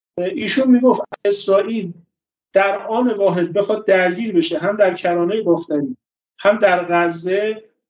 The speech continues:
عملاً ارتش زمینگیر می‌شه. یکی از مشکلاتش خطوط مواصلاتیه که به راحتی قابل انقطاع و ارتش رو می‌تونه زمینگیر بکنه.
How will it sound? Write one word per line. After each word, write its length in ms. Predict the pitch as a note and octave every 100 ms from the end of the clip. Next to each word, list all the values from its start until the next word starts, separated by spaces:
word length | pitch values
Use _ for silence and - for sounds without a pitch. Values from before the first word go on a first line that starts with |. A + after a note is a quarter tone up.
| -
عملاً 680 | F#3 G3 G3 F#3+ G#3+ B3 A#3+ -
ارتش 400 | F#3+ F#3 F#3 A3
زمینگیر 580 | - F#3+ F3+ F3 F3+ A#3
می‌شه. 300 | A3+ A#3 A3
یکی 160 | B3 A#3
از 220 | A3 G3+
مشکلاتش 840 | F#3+ - G3 G#3 G#3+ A3 - - _ _ -
خطوط 280 | F#3+ G#3+ A#3
مواصلاتیه 1000 | A3+ G3+ F#3+ F3+ F#3+ F#3 F3 - G#3+ G#3+
که 220 | A3 G#3
به 100 | F#3+
راحتی 380 | F3+ F3 F3 A3
قابل 360 | F3+ F3 E3+ F3
انقطاع 600 | E3 E3+ E3+ E3+ F#3+ G3+ G3+ _ _ _ _ _ -
و 60 |
ارتش 420 | E3+ E3+ E3+ F#3+ F#3+
رو 80 |
می‌تونه 240 | F#3+ G3 F#3
زمینگیر 460 | E3 D3+ D3 D3+
بکنه. 360 | D3 C3+ - C#3